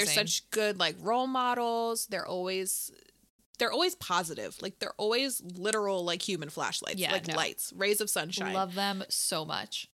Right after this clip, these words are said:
Speaker 2: I didn't like how their characters were written. I liked that they were like, Tia's mom died, Tamara's always had everything. Like,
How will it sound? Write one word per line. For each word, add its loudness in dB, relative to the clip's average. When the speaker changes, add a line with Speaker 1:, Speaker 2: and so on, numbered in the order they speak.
Speaker 2:
I 8
didn't 0
like -2
how 0
their -2
characters -4
were -8
written. -6
I 6
liked 0
that -6
they 0
were -2
like, -4
Tia's 4
mom -2
died, -2
Tamara's 0
always -4
had -2
everything. -4
Like, -2